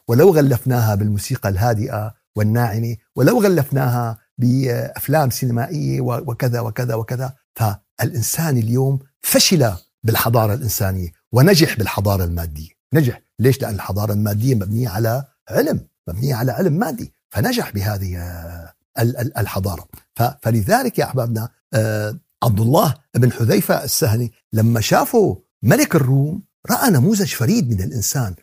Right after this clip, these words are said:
ما رأى قبله سابقا، فقدم له عرض خيالي. هو أسير،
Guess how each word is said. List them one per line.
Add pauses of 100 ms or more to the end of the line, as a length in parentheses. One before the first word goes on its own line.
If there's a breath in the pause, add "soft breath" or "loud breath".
(220)
ما
رأى
قبله
سابقا، (200)
فقدم
له
عرض (180)
خيالي. (300)
هو
أسير،